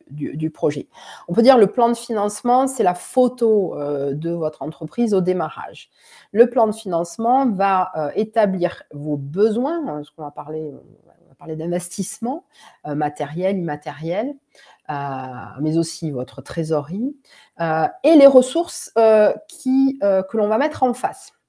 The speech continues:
Donc, les ressources, euh, financières. Euh, ce tableau s'équilibre toujours, hein, euh, voilà.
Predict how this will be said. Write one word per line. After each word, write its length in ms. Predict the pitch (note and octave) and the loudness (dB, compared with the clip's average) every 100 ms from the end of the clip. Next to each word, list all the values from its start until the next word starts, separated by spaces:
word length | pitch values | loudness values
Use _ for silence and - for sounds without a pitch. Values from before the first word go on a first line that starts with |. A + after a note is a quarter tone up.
| _ | _
Donc, 260 | E3+ C#3 C3+ | -16 -16 -18
les 80 | C#3+ | -14
ressources, 500 | D#3 - C#4 - F3+ | -12 -10 -12 -10 -6
euh, 400 | D#3 A#2+ D#2 B1+ | -6 -6 -12 -16
financières. 720 | - - D3+ C#3 - - _ _ _ - - - - - - | -18 -14 -12 -12 -16 -20 _ _ _ -20 -20 -20 -20 -18 -4
Euh, 420 | E3 D3+ D3+ C#3+ | -2 0 -2 -2
ce 180 | D3 - | -4 2
tableau 640 | C4 B3 G3+ A3+ C4 D4 | 6 8 6 6 6 4
s'équilibre 680 | D4 - A#3 - B3 B3 A3+ | 2 -2 -4 0 0 0 -2
toujours, 600 | G3+ - E3+ G#3+ C4 C4 - | -6 -8 -6 -4 -4 -6 -12
hein, 260 | D3+ F3+ F#3+ | -10 -10 -10
euh, 440 | D3 C3+ C#3+ D3+ | -12 -12 -14 -16
voilà. 440 | D3+ - _ E3 | -18 -20 _ -20